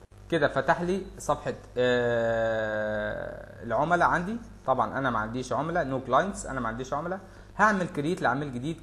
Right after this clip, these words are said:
كرييت كلاينت اكونت علشان افتح حساب للعميل احمد.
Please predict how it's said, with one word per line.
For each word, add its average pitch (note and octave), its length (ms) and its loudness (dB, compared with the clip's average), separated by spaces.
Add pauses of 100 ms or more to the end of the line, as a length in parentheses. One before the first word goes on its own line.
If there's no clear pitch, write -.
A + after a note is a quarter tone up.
كرييت C#3 360 -6
كلاينت C3 320 2
اكونت F#3+ 460 0
علشان B2 400 0
افتح C3+ 340 -4
حساب C#3 360 0
للعميل B2 400 0
احمد. F#3+ 400 -4